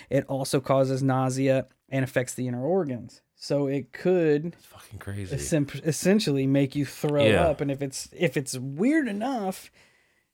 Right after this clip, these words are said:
Speaker 1: I mean, it could rupture your insides where you got, where
Speaker 2: That,
Speaker 1: you
Speaker 2: yeah, and that's what I was thinking with the, the eyes or the nose and the ears. I mean, it, it could have ruptured blood ve-, vessels, you know what I mean? And,
Speaker 1: Yeah, it
Speaker 2: and,
Speaker 1: didn't
Speaker 2: and
Speaker 1: say that
Speaker 2: gave
Speaker 1: their
Speaker 2: that
Speaker 1: eyes were bleeding.
Speaker 2: Yeah, I keep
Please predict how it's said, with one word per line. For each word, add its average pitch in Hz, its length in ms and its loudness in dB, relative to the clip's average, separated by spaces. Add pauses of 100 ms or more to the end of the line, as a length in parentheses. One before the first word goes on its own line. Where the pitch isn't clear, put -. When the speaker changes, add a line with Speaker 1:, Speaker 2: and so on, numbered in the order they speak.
(260)
Speaker 1:
I 139 60 -2
mean, 156 140 4
it 160 80 -2
could 262 180 0
rupture 147 360 0
your 131 180 0
insides 131 520 -4
where 139 160 -2
you 135 120 -2
got, 127 320 -4
where 139 180 -2
Speaker 2:
That, 117 160 2
Speaker 1:
you 131 120 4
Speaker 2:
yeah, 110 200 6
and 123 80 4
that's 123 220 6
what 131 80 8
I 113 40 10
was 101 120 6
thinking 113 340 2
with 107 180 2
the, 98 460 4
the 95 100 -2
eyes 107 680 2 (180)
or 107 120 2
the 98 100 2
nose 101 320 4
and 95 80 0
the 90 100 0
ears. 101 320 2
I 95 60 6
mean, 95 240 2 (720)
it, - 220 -6
it 127 120 -4
could 131 140 4
have 95 100 2
ruptured 104 640 4
blood 98 260 2
ve-, 90 260 2
vessels, 92 680 0 (520)
you 104 120 -2
know 90 120 6
what 87 120 2
I 85 40 2
mean? 87 280 2
And, 82 260 -2
Speaker 1:
Yeah, 180 140 6
it 190 40 4
Speaker 2:
and, 208 80 4
Speaker 1:
didn't 262 120 4
Speaker 2:
and 214 80 2
Speaker 1:
say 220 120 8
that 220 60 10
Speaker 2:
gave 185 80 8
Speaker 1:
their 170 120 8
Speaker 2:
that - 60 4
Speaker 1:
eyes 151 260 6
were 139 100 4
bleeding. 120 380 -4
Speaker 2:
Yeah, 107 260 4
I 90 100 0
keep 95 300 -4